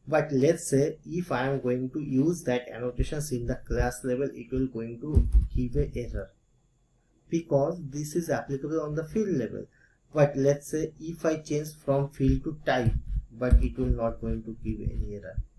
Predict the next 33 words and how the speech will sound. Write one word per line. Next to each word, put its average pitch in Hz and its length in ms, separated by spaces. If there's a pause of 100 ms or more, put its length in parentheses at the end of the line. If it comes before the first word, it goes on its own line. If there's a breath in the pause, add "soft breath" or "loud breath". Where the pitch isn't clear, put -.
(300)
Let's 113 300
save 107 200
it 185 200 (500)
and 113 180
let's 120 360 (160)
comes - 300
to - 120 (160)
here. - 180 (760)
Now 123 160
you 120 140
can 123 200
see 147 180
that 120 220
error 104 320
is 104 260
gone. - 180 (420 soft breath)
So - 160
this 196 600
is 143 220 (140)
how 135 260
we 131 120
can 127 280
write 117 320
a 123 80
custom - 480
annotations. 117 680 (340 soft breath)
But 131 240
the 143 80
most 139 420
important 131 640
part, 123 360
what 117 360
I 117 260